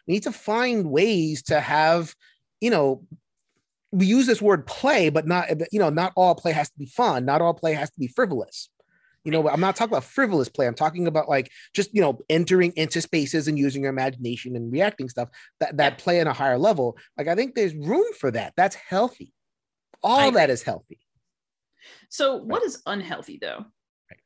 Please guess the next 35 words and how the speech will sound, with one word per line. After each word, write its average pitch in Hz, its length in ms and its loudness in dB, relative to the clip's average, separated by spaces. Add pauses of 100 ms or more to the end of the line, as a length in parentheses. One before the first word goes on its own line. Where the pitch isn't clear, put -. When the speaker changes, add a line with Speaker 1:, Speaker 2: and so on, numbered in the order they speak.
(120)
Speaker 2:
Because 220 360 -4
Speaker 1:
Oh. - 160 -10
Speaker 2:
we, 262 240 -2
we, 240 220 -8
you 247 140 0
know, 247 160 2
even 302 300 0
in 262 120 0
this 240 140 -4
conversation, 165 540 -10
right, 160 240 -2
there's, 202 220 -4
like, 196 160 -6
little 220 240 0
places 208 420 -8
at 180 80 -16
the - 100 -12 (120)
edge 151 580 -6
where 175 260 -6
I 233 120 -2
certainly 226 240 -8
start 175 160 -10
to - 60 -20
feel 175 100 -6
uncomfortable. 165 560 -10 (200)
I'm 202 80 -12
sure 220 160 -2
that 202 160 -6
you 196 140 -6
have 185 180 -2
your 185 120 -4
own 180 80 -6
little 170 200 -8
edges 160 360 -6
too. 175 440 -4